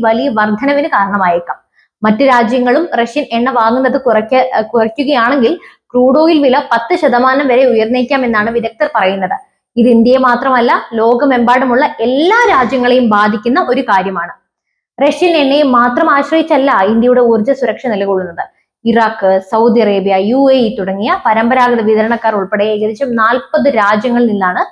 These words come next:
നമ്മുടെ ഇന്ത്യ എണ്ണ ഇറക്കുമതി ചെയ്യുന്നത്. ഈ രാജ്യങ്ങളുമായി ഇന്ത്യക്ക് ദീർഘകാല കരാറുകളുമുണ്ട്.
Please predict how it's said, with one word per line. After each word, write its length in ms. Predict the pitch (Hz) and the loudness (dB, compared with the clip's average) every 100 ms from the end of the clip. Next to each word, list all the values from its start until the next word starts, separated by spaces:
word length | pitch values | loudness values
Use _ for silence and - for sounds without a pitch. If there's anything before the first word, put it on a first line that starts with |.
| - _ _ 262 | -14 _ _ -2
നമ്മുടെ 360 | 262 262 - 226 | 2 2 0 -2
ഇന്ത്യ 360 | 254 262 254 - - - | 0 0 0 -4 -14 -4
എണ്ണ 220 | 240 277 | 0 2
ഇറക്കുമതി 400 | 233 196 220 226 | 0 0 0 0
ചെയ്യുന്നത്. 420 | 214 185 185 185 - _ _ _ _ | 0 -2 0 -4 -6 _ _ _ _
ഈ 80 | 392 480 | 2 4
രാജ്യങ്ങളുമായി 680 | 359 311 320 330 320 285 | 2 0 0 -2 0 0
ഇന്ത്യക്ക് 300 | 254 247 262 233 | -2 -2 -2 -2
ദീർഘകാല 480 | 233 233 233 233 254 | -2 -2 -2 0 0
കരാറുകളുമുണ്ട്. 720 | 202 208 214 220 202 175 | 0 0 0 0 -2 -2